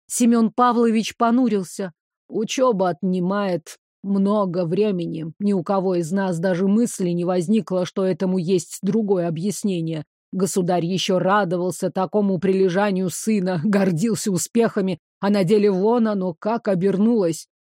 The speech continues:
«Подождите себя корить», бросилась утешать вмиг постаревшего и осунувшегося князя. «Нужно проверить информацию, выяснить, что там на самом деле, а потом уже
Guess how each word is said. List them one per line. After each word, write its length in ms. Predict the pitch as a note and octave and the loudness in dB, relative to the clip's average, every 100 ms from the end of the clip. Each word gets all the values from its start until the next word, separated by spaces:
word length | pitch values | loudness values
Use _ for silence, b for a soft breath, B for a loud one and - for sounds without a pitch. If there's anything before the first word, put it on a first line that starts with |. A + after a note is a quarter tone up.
| _ - | _ -2
«Подождите 580 | B3+ C4 C4 C#4+ A#3 | 2 2 2 0 0
себя 340 | A3 A#3 G#3 A3 | -4 0 0 0
корить», 480 | B3+ B3 A#3+ F#3 - _ | 0 0 0 -4 -18 _
бросилась 600 | G#3+ B3 A#3+ A3+ A#3 A3+ | 0 2 2 2 0 0
утешать 540 | A#3+ G#3 A#3 - A#3+ A#3+ | -2 -2 -2 0 -2 -2
вмиг 400 | G#3 A#3 C4+ - | -2 0 -2 -2
постаревшего 880 | A3 - A3+ A3 C4 - A3 F#3+ F3+ _ - | -6 -2 0 0 -2 -2 -6 -6 -8 _ -2
и 100 | A#3 | 0
осунувшегося 1000 | A3+ - B3+ A#3 A3 - A3+ A#3 - A#3+ | 0 0 0 0 -2 -4 -2 -2 -2 -2
князя. 520 | C4 B3 G#3 F#3+ F3+ _ _ _ | 0 0 0 -4 -10 _ _ _
«Нужно 320 | C4+ D4 B3 B3+ | -2 0 0 0
проверить 580 | B3+ B3+ C4 B3+ G#3 | 2 2 2 0 0
информацию, 880 | A#3 A3 A#3 A#3 B3+ C4+ - - G3 | -2 0 0 2 2 0 -4 -4 -2
выяснить, 640 | G#3 A#3 C#4 A#3+ - A3+ - | 0 2 2 0 0 -2 -2
что 320 | - C#4+ D4+ | -4 -2 0
там 320 | - C4+ C4+ | 0 2 2
на 120 | A#3+ | 0
самом 400 | A#3+ B3+ C4+ C4+ | 0 0 2 2
деле, 260 | A3 A3+ A3 | 2 2 2
а 60 | A3+ | 0
потом 480 | C4+ C#4+ F#4+ F4 | 0 0 0 2
уже 280 | A#3+ G3+ G3+ | 2 0 -2